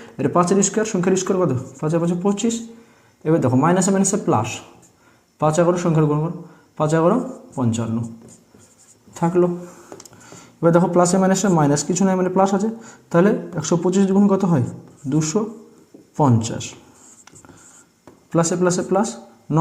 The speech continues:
পঁচিশ, ন পঁচিশ কত হয়? দুশো পঁচিশ। প্লাস পঞ্চান্ন মাইনাস তিরিশ, তাহলে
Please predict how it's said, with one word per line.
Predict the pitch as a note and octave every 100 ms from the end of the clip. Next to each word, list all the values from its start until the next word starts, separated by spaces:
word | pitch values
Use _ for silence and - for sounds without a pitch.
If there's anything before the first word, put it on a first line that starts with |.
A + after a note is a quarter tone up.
| F3+
পঁচিশ, | D#3+ B2 G#2+ - -
ন | D3 E3+
পঁচিশ | F3 F3+ G3
কত | F#3+ F3
হয়? | D3 - - - _ _ _ _ _
দুশো | B2+ C#3+ D3+ - A3 - - - _
পঁচিশ। | B2+ A#2 - - - - - _ - _ _ - -
প্লাস | F3 G3 -
পঞ্চান্ন | F#3 F#3 F#3 F#3 G3 A3+ A3+ - - - - - - _ _ _ _ _ _ _ _ - - _ _ _
মাইনাস | C3+ C3 B2+ B2+
তিরিশ, | A2+ G2+ -
তাহলে | F3